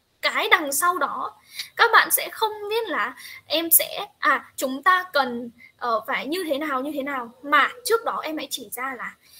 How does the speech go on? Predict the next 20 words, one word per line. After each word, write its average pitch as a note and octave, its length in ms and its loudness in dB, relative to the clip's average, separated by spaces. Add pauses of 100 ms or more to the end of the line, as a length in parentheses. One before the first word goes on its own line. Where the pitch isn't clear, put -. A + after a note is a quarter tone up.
(400)
còn C#4+ 260 6
là B3+ 120 2
một B3+ 240 -4
học B3 200 -6
sinh F#4 480 -2
đang E4+ 260 0
ngồi B3+ 260 2
trên D4 200 -6
ghế A3 140 -4
nhà A#3+ 340 -10
trường, A#3 280 -4 (560)
đúng B3 180 4
không? D#4 240 10 (440)
Bản C4 260 4
thân F4+ 200 -2
em F4 340 -6
đã - 380 0
không G#4+ 320 0 (320)
ít A#4+ 280 4
lần B3 360 -2